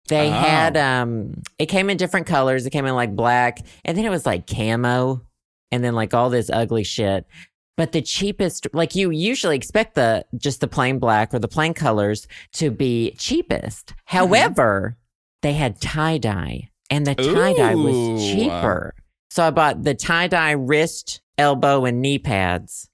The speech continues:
Speaker 1: Um, and I already have a helmet. It's from the kids section at Target. It's got a flashing light on the back so they don't hit me.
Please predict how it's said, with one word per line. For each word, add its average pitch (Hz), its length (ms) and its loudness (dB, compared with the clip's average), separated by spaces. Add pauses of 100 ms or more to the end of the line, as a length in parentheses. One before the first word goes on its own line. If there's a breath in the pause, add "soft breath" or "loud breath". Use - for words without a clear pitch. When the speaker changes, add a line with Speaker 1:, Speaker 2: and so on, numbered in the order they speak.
(140)
Speaker 1:
Um, 110 680 0 (320)
and 156 160 2
I 151 180 2
already 156 240 2
have 139 140 2
a 127 60 2
helmet. 110 400 0
It's 107 120 -4
from 117 140 -2
the 107 80 -2
kids 113 300 -4
section 101 320 -2
at 90 120 -4
Target. 98 400 -2
It's 110 160 -4
got 117 140 0
a 104 60 -2
flashing 113 480 -2
light 104 180 2
on 98 140 0
the 98 80 -2
back 95 300 -4
so 104 160 -6
they 101 120 -2
don't 98 160 -2
hit 101 220 -4
me. 98 260 -6